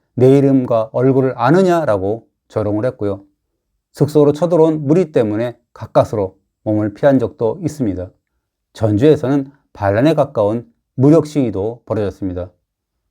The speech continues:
건국초 아직 민심이 고려 조정에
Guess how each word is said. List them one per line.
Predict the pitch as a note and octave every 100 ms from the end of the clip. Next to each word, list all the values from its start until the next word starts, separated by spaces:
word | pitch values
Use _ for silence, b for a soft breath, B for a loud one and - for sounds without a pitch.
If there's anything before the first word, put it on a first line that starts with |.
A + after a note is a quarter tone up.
| _
건국초 | - A2+ A2+ A#2+ - A#2+
아직 | G#2+ A#2 - _ -
민심이 | C#3 F3 D#3 G2 A2 G#2+ _ _ _
고려 | _ A2+ A2
조정에 | G2 D3 D#3 B2+ F2+